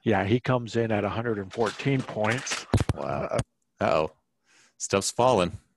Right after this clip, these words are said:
Speaker 2: That might be the end of the show. It's all right. We're over an hour anyway, so. You there?
Speaker 1: Yep.
Speaker 2: <laughs> Okay. Well,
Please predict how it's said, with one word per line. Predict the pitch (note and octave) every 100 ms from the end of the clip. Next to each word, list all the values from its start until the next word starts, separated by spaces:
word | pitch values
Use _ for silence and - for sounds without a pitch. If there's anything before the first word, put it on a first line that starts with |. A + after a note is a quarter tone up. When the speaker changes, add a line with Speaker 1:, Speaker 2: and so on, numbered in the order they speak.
| _ _
Speaker 2:
That | - -
might | G#2+ -
be | G#2
the | G2
end | A2
of | G2
the |
show. | - B2+ B2 - _ _ _ _ _ _
It's | -
all | D#3+
right. | G2
We're | B2+ E3
over | D#3+ C3+
an |
hour | A2+ A#2 G2
anyway, | A2 D2 D2+
so. | - E2+ D#2+ - _ - - - - - -
You | F#2
there? | G2+ D3+ - - _
Speaker 1:
Yep. | - F#3+ -
Speaker 2:
<laughs> | - -
Okay. | G#2+ - G#2+ A2 - A#2 - - - -
Well, | A2+ C3 D3